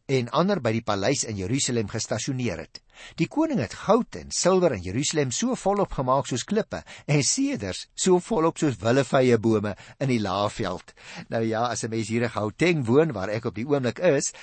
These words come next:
dan verstaan jy dit nogal baie goed. Dit is dus interessante beeldspraak, sodat die mense presies kan verstaan waarna verwys word. Nou luisteraars, as 'n mens hieroor gesels,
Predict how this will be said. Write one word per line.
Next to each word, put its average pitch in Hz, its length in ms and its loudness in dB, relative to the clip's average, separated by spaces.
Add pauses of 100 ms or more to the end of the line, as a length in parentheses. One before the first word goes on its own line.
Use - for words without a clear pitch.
(100)
dan 143 140 2
verstaan 156 460 -4
jy 165 100 -2
dit 147 160 -6
nogal 131 240 0
baie 113 280 0
goed. - 320 -8 (360)
Dit 147 180 2
is 170 140 2
dus 143 280 2 (140)
interessante 165 680 0
beeldspraak, 113 800 0 (200)
sodat 151 360 4
die 135 100 2
mense 135 380 0 (140)
presies 139 360 -2
kan 147 160 -4
verstaan 101 520 -4 (240)
waarna 101 640 -2 (140)
verwys 95 480 -2
word. 78 300 -10 (380)
Nou 147 120 6
luisteraars, 233 520 2
as 170 200 -2
'n 226 60 -6
mens 180 200 -2
hieroor 170 420 -2
gesels, 120 640 -2